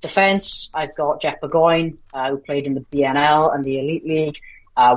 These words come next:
Wes Jarvis, uh, the other defenseman I contemplated. Forwards-wise, there was only really two. Brent Walton, I think we never really saw the best out of Brent Walton.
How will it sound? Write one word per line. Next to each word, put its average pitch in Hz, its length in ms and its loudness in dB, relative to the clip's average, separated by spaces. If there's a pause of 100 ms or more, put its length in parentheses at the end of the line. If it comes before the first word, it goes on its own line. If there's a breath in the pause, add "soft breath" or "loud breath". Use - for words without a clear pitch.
Wes 156 240 4
Jarvis, 160 1000 2
uh, 131 380 2
the 143 160 0
other 147 140 2
defenseman 147 560 -2
I 143 80 -4
contemplated. 151 880 -4 (420)
Forwards-wise, 185 680 4
there 156 140 -4
was 151 340 -4
only 180 300 0
really 147 320 -4
two. 151 760 -2 (260)
Brent 196 220 2
Walton, 185 460 2 (120)
I 151 200 -8 (120)
think 156 460 -6 (580)
we 170 200 4
never 170 240 6
really 156 180 2
saw 147 240 0
the 135 80 0
best 139 360 0
out 143 100 4
of 131 120 -2
Brent 135 200 0
Walton. 135 480 -6